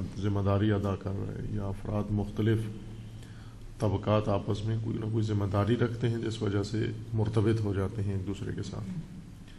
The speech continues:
یہ ارتباطات کچھ اقدار کے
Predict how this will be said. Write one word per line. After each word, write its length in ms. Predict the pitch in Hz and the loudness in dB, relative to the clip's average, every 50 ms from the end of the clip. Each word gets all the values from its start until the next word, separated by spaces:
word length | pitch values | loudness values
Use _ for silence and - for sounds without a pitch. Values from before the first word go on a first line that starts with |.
| - - - - - - - - - - - - - - - - - - - - - - - - - - - - - - - - - - - - - - - - - - - - - - - - - - - - - - | -16 -16 -16 -16 -16 -16 -16 -18 -16 -16 -18 -18 -18 -18 -18 -18 -18 -18 -18 -18 -18 -18 -18 -18 -18 -18 -18 -18 -18 -16 -16 -16 -16 -18 -18 -18 -18 -18 -18 -18 -18 -18 -20 -20 -20 -18 -18 -18 -18 -18 -18 -16 -6 0
یہ 220 | 127 127 147 156 151 | 6 8 10 10 10
ارتباطات 640 | 143 - - 151 127 135 135 127 131 131 127 131 127 - - - - - - - - - - - - - - - - | 8 6 6 6 6 8 8 6 6 6 6 6 4 2 -2 -6 -8 -8 -10 -10 -12 -12 -12 -14 -14 -16 -14 -4 2
کچھ 280 | 131 123 123 - - - - - - - - - - | 2 2 2 2 -2 -6 -8 -10 -12 -12 -12 -6 -2
اقدار 480 | 120 110 113 117 107 113 113 117 117 | -2 0 2 2 4 6 6 6 6
کے 260 | 113 110 110 117 107 | 6 4 4 4 4